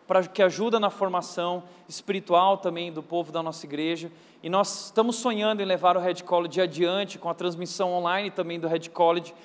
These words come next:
porque muita gente também quer participar e aprender mais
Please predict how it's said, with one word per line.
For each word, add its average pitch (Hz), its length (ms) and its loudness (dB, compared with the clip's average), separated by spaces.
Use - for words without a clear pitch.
porque 180 200 -4
muita 226 400 6
gente 214 340 -4
também 185 220 -8
quer 175 360 0
participar 190 640 4
e 180 60 2
aprender 170 320 -2
mais 160 460 -4